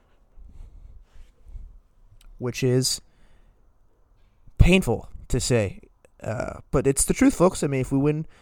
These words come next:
three games, we have won a full game more than we won last year. Nowhere to go but up. Would really, really am rooting for Chad to get an S E C win. Would love to say that. I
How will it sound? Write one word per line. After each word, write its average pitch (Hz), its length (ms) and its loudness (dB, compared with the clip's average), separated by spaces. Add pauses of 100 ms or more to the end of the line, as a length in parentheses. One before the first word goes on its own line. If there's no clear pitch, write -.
three 165 320 2
games, 196 320 0
we 143 220 2
have 135 400 0 (260)
won 160 460 -2
a - 400 -8
full 185 560 -2 (300)
game 175 280 -2
more 123 160 -2
than 123 120 -4
we 120 40 -4
won 120 160 -2
last 117 360 -4
year. 110 180 0 (220)
Nowhere 123 140 -2
to 123 40 -2
go 127 100 2
but 123 120 4
up. 127 160 2 (220)
Would 151 100 -2
really, 196 380 10 (180)
really 202 260 4
am 170 160 2
rooting 160 240 2
for 131 140 -4
Chad 120 320 -2
to 120 80 -8
get 107 120 -6
an 104 80 -10
S 107 160 -8
E 107 60 -6
C 104 160 -8
win. 98 300 -8
Would 120 160 -8
love 131 140 -6
to 123 60 -12
say 110 200 -6
that. 92 300 -8 (100)
I 120 180 -2